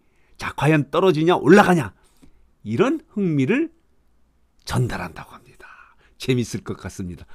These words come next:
누가 상반기 최우수 사원이 될까요?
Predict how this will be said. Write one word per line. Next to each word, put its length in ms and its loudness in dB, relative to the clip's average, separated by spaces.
누가 460 2
상반기 560 -2
최우수 680 -2
사원이 380 -6
될까요? 540 -10